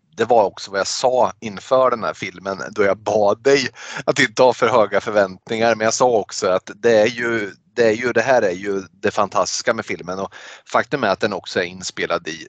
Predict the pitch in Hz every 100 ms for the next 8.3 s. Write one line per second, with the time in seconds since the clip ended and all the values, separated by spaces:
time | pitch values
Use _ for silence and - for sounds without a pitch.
0 | _ 110 92 87 117 107 107 98 82 90
1 | 147 151 - 101 85 - - - 90 85
2 | 92 92 82 87 90 90 87 110 101 -
3 | 101 107 95 92 120 135 120 - 135 143
4 | 135 123 104 127 - 104 85 82 87 -
5 | - 73 69 - - - - - 107 123
6 | 107 110 101 123 131 95 73 78 - 85
7 | 87 90 - _ _ _ 104 107 95 -
8 | 139 113 80